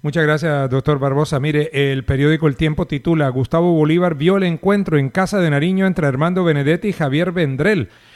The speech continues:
Lo fotografiar-, lo fotografiaron luego de que estalló escándalo del zar del contrabando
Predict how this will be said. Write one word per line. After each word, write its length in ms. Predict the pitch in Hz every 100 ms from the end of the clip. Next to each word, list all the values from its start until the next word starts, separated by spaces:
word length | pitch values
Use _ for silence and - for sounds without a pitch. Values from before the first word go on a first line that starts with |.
| -
Lo 200 | 135 147
fotografiar-, 640 | 139 147 151 139 165 170 -
lo 240 | 147 170
fotografiaron 1040 | 196 185 196 185 185 180 180 180 180 180 165
luego 260 | 170 180
de 120 | 165 151
que 80 |
estalló 540 | 135 - 131 147 175 180
escándalo 580 | 151 - 175 185 180 170
del 180 | 139 127
zar 260 | 165 175
del 160 | 170 156
contrabando 720 | 170 180 196 190 180 160